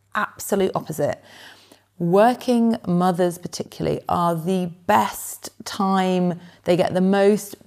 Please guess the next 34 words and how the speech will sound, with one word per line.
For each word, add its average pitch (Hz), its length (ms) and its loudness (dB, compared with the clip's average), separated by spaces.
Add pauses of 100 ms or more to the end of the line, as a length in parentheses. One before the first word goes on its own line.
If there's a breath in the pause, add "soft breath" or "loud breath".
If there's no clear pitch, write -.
productivity 170 1500 0
out 170 280 -2
of 156 100 -6
time 82 680 -4
because 170 400 -2
they 175 440 4 (640 loud breath)
have - 480 -10
to, 95 440 2
because 165 300 -2
they 170 140 4
want 170 380 0
to - 100 -12
do 175 140 2
these 160 180 -4
other 160 160 0
things. 185 460 -4
So, 170 320 4 (760)
you 202 100 0
know, 180 120 2
I'm 190 120 2
someone 190 280 2
who's, 170 360 0 (640 loud breath)
you 190 100 4
know, 170 120 0
if 156 240 -2
I 185 140 4
have 175 140 0
a 170 60 2
four-minute 170 720 0
walk 175 480 2
from 170 180 0
here 165 260 4
to 160 220 -2
the 165 260 2